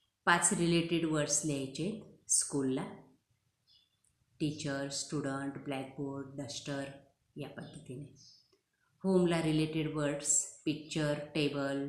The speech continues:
बेड, सोफा. सिटीला रिलेटेड वर्ड, नाईट लाईफ, मॉल्स, टॉवर्स, बिल्डिंग्स. बघा सर्व शब्द लिहून दाखवलेले आहेत, या पद्धतीने ते कम्प्लीट करा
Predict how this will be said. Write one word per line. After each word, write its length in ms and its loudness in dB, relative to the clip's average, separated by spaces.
बेड, 600 -4
सोफा. 760 -6
सिटीला 600 4
रिलेटेड 540 0
वर्ड, 240 -4
नाईट 420 0
लाईफ, 560 -4
मॉल्स, 840 0
टॉवर्स, 680 -2
बिल्डिंग्स. 840 0
बघा 240 -6
सर्व 260 -2
शब्द 280 -6
लिहून 280 -2
दाखवलेले 480 -4
आहेत, 240 -8
या 100 -8
पद्धतीने 560 -6
ते 40 -6
कम्प्लीट 440 -10
करा 180 -10